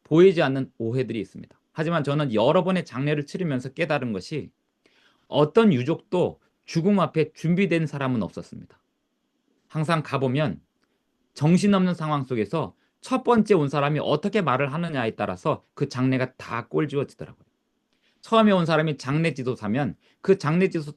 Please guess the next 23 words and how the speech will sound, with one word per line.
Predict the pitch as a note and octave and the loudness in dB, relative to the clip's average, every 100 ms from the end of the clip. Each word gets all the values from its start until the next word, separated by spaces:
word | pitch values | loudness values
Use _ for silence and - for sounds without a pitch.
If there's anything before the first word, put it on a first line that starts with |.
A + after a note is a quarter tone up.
| - | -6
지도사가 | D#3 E3 D#3 C#3+ E3 E3 _ | 0 0 0 2 2 0 _
이끄는 | - D3+ - G#3+ F#3+ | -8 -4 2 4 4
대로 | F#3+ F#3 F3+ | 2 0 -2
다 | C3 | -8
합니다. | - F3+ C#3+ F2 _ _ _ _ _ _ _ | -4 -2 -2 -8 _ _ _ _ _ _ _
근데 | E3 F3+ | -4 -2
첫 | - C#4 | -4 0
번째 | C4+ A#3+ A3 A3 | 2 2 4 4
방문한 | - E3+ F#3+ F3 | 2 0 0 0
사람이 | D#3+ E3 D#3 - - | -2 -2 -4 -10 -4
목사라면 | A#2+ C#3+ G3 F3+ A#2+ C#3 A2+ C#2+ _ _ _ _ _ _ _ _ _ _ _ _ _ _ - | -2 0 0 0 2 0 -2 -8 _ _ _ _ _ _ _ _ _ _ _ _ _ _ -6
"입관식 | D3 - F3 D#3 - | -6 0 -2 -2 -2
때는 | D#3 D3+ | 0 2
울지 | B2+ C3 C#3 | 2 0 0
마시고 | A#2+ - C3 C3 F#2+ - _ _ _ _ _ _ | -2 -2 -4 -2 -4 -8 _ _ _ _ _ _
발인식 | - C#3+ F3 E3+ | 0 2 2 -2
때는 | - E3 | 0 2
이렇게 | C3+ C#3+ D#3 | 2 0 -4
하시고 | C3 C3 C#3 C3+ - _ _ | -6 -6 -2 -2 -2 _ _
하관식 | - F3 F3 F3 - | -4 0 2 0 0
때는 | D#3+ C3 | 0 2
이렇게 | C3 - C#3 | 0 -2 -6
하십시오." | A#2+ - C3+ A#2+ | -8 -8 -6 -6